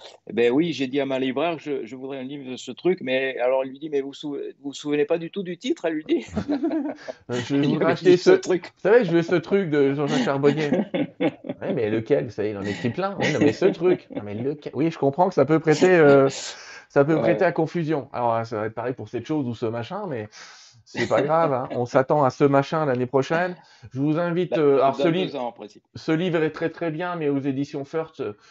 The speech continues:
Speaker 2: toute la collection Témoins de l'extraordinaire est très, très bien. Euh, et, eh bien, on vous recevra sans doute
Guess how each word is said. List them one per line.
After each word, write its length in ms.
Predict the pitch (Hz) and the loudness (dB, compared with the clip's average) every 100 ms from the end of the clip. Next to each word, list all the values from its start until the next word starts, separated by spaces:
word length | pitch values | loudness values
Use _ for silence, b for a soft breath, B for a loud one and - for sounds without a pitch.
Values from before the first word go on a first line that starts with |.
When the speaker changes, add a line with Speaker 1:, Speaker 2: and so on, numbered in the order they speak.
| b | b
Speaker 2:
toute 200 | - 165 | -10 -4
la 80 | 147 | -2
collection 480 | 139 143 131 - 151 | 0 -2 -2 -4 -4
Témoins 320 | 139 131 131 | -4 -4 -4
de 40 | 123 | -6
l'extraordinaire 720 | 113 - 117 117 127 135 127 | -6 -4 -4 -2 -4 -4 -6
est 60 | 110 | -8
très, 180 | 113 | -10
très 140 | 107 113 | -8 -8
bien. 280 | 123 135 160 B B B B B - | -8 -12 -14 B B B B B -10
Euh, 920 | 117 117 113 110 104 104 98 98 92 92 90 - | -6 -6 -6 -6 -6 -6 -8 -8 -10 -12 -12 -12
et, 960 | 110 110 113 110 104 101 101 98 98 95 | -8 -6 -4 -4 -2 -2 -4 -6 -6 -8
eh 40 | |
bien, 220 | 104 107 | -8 -8
on 140 | 101 101 | -8 -6
vous 120 | 104 | -6
recevra 420 | 101 - 101 113 | -6 -8 -8 -10
sans 200 | 113 104 | -12 -12
doute 320 | 101 117 131 | -8 -8 -8